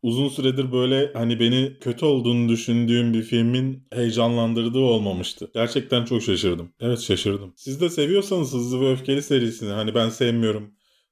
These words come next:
zar zor izliyorum ama siz de seviyorsanız yorumlarınızı paylaşın aşağıda. Siz nasıl buldunuz?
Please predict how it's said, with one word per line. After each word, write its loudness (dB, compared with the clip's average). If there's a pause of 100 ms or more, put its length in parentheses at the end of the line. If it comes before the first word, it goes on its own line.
zar 2
zor 0
izliyorum -4
ama -2 (400)
siz -10
de 0
seviyorsanız 0
yorumlarınızı 0
paylaşın 0
aşağıda. 0
Siz -6
nasıl 0
buldunuz? -10